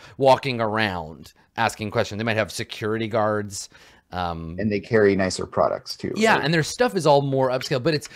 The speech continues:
Speaker 1: it's the same branding across the board. It's the big blue bubble letter Hasty Mart. Like, you, you, no matter where you are, there's a Hasty Mart. I think that's probably, like, one of their many slogans. Um, they're, they're actually really proud of having airdropped Hasty Marts into war zones,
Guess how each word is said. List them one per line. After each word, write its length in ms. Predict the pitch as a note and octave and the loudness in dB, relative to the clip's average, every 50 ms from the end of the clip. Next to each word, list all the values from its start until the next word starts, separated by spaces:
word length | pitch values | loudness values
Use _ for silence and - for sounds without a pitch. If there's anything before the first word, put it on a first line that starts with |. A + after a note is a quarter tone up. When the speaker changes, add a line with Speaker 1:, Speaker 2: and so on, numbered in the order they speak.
| - C#3+ - | -20 -8 -4
Speaker 1:
it's 200 | - D#3 - - | -2 -2 -2 -2
the 100 | D3 D3+ | -2 -4
same 300 | - - - F3 F#3 F3+ | -2 0 0 -2 0 0
branding 320 | D#3 F3 D#3+ D#3+ E3 D3+ C3+ | 0 0 0 0 0 -2 -2
across 260 | - C3+ C3 B2 - | -2 -2 -4 -4 -4
the 80 | C3+ | -6
board. 200 | G#2+ A2+ A2 G#2 | -4 -2 -2 -2
It's 120 | G2 - - | -4 -4 -6
the 100 | A#2+ G2 | -6 -6
big 360 | F#2 A2 D3+ D#3 C3 B2 A2 | -4 -2 -2 -2 -2 -4 -4
blue 360 | B2+ B2+ B2+ C3+ C#3 C#3+ C3+ | -2 0 0 2 2 2 0
bubble 400 | G#2+ F#2+ A#2+ A#2+ B2 C#3+ C#3+ C#3 | 2 2 4 4 6 6 6 6
letter 440 | C3+ B2 B2 A#2 A#2+ A#2 A2+ A2+ - - - - _ | 6 4 4 4 4 4 2 0 -2 -6 -16 -20 _
Hasty 440 | - - B2 C3 B2 A#2+ - B2+ B2 | -4 0 0 0 0 0 -4 -6 -4
Mart. 360 | A#2 A#2 A2+ A2+ A#2 A#2 - | -2 -2 0 0 -2 -2 -4
Like, 140 | G#2+ G#2 G#2 | -6 -6 -4
you, 240 | A#2+ C#3+ F3 F#3 - | -2 -2 -2 -2 -4
you, 220 | - G#2+ - - B2+ | -8 -14 -14 -10 -8
no 140 | A#2 B2+ C3 | -6 -2 2
matter 260 | C3+ C#3+ F3 G3 F#3 | 2 4 4 4 4
where 80 | F#3+ | 2
you 220 | G3 G#3 G3 F#3 G3 | 2 2 2 4 4
are, 400 | F#3 E3 B2+ A#2 A2+ A2 G#2+ - - _ - | 6 6 6 6 4 4 2 -2 -8 _ -8
there's 340 | F#2+ A2 A2+ A#2 B2 B2 C3+ | -2 0 2 2 2 2 0
a 60 | C3 | 0
Hasty 380 | A#2 B2 A2 G2+ - - F#2+ E2+ | 0 -2 -4 -4 -6 -10 -12 -12
Mart. 280 | E2 D#2+ D#2 D#2 - _ - | -12 -12 -14 -16 -16 _ -10
I 80 | G#2 | -8
think 160 | - D#3 D3 - | -8 -6 -6 -6
that's 140 | D3 - | -6 -8
probably, 380 | - - - A#2+ A2+ G2 G#2+ G2+ | -8 -4 -4 -2 -2 -2 -4 -6
like, 160 | F#2 F2+ - | -6 -8 -8
one 160 | F#2+ F#2 F#2 | -10 -10 -8
of 100 | F2+ E2+ | -8 -8
their 140 | E2+ F#2+ F2 | -8 -8 -8
many 260 | E2+ E2+ E2 E2 E2 | -8 -10 -12 -14 -14
slogans. 640 | D#2+ - - F2 D#2 D#2+ D#2 D#2 D2+ F#2+ A2+ - _ _ _ _ _ - - _ _ _ _ | -16 -16 -16 -16 -16 -16 -16 -18 -18 -20 -20 -20 _ _ _ _ _ -20 -20 _ _ _ _
Um, 320 | G2 G2 F#2+ F#2+ F#2+ G2 F2+ | -6 -6 -6 -6 -8 -2 2
they're, 160 | D3 E3 D#3+ | 2 2 4
they're 220 | C#3+ D#3+ E3+ D#3+ | 4 4 6 6
actually 260 | D#3 D#3+ - - E3 | 6 6 4 2 2
really 220 | D3 D#3 D#3+ D3+ B2+ | 4 4 4 4 2
proud 340 | - C3 A#2+ A#2 A#2+ B2 B2 | 2 2 4 6 6 6 4
of 120 | A#2 G#2 | 2 2
having 360 | A2+ A#2 A2+ G#2+ A#2 G#2+ A2 - | 2 0 2 2 0 -2 -2 -2
airdropped 520 | G#2+ A2+ A#2 A#2 G#2 B2 A#2 A2+ A2 - | 0 0 0 0 2 2 2 2 2 0
Hasty 300 | G2+ G#2+ G#2 - - A#2+ | -2 -4 -4 -4 -6 -6
Marts 280 | A2 G#2+ A2 G#2+ - - | -4 -4 -4 -4 -6 -8
into 140 | F#2+ - | -10 -10
war 240 | G#2 E2+ F#2 G#2 A2 | -8 -4 -2 -2 -2
zones, 500 | A#2 B2+ C#3 C3+ D3 D#3+ F3 - - - | 0 0 -2 -2 -2 -4 -6 -10 -14 -18